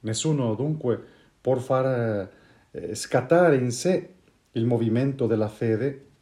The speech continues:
senza la chiamata del Padre. E infine è una vita che supera le attese d'ogni persona, le supera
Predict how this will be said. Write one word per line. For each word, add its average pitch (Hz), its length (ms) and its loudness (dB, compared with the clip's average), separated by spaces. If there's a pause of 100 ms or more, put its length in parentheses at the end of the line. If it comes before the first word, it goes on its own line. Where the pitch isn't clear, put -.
(140)
senza 135 720 -2 (120)
la 135 180 0
chiamata 113 600 -2 (360)
del 120 260 0
Padre. 95 460 -6 (920)
E - 100 6
infine 160 460 4
è 139 60 4
una 127 220 2
vita 117 340 -2
che 117 140 -4
supera 107 760 0
le 98 280 -4
attese 117 1000 0
d'ogni 139 300 -2
persona, 101 800 -2
le 98 140 -4
supera 175 640 2